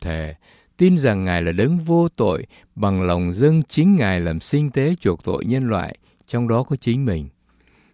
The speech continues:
Tin rằng khi tôi kể mình cùng chết với Chúa Cứu Thế, tôi được giải phóng khỏi quyền lực của tội lỗi. Cũng vì thế, khi Ngài phục sinh,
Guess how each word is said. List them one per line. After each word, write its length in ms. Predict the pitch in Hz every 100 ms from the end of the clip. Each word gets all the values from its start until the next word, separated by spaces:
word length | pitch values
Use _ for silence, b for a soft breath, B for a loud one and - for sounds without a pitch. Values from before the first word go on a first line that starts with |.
| b
Tin 240 | - 185 170
rằng 300 | 131 95 80
khi 260 | - 151 156
tôi 240 | - 156 143
kể 220 | - 85
mình 320 | 80 87 85 78 -
cùng 280 | 98 87 80
chết 260 | - 175
với 140 | 147 147
Chúa 200 | - 143
Cứu 180 | 160
Thế, 360 | 156 123 123 165 - b b b -
tôi 140 | 151
được 180 | 110 82
giải 300 | 85 82 80
phóng 320 | - 104 160
khỏi 200 | - 80 -
quyền 280 | 90 82
lực 120 | 82 82
của 120 | -
tội 240 | - 69
lỗi. 320 | 73 95 151 185 b b _ _ _ -
Cũng 220 | 190 208
vì 180 | 113 85
thế, 400 | - 101 123 190 b b
khi 180 | - 175
Ngài 180 | 131 85
phục 280 | - 76
sinh, 320 | - 127 123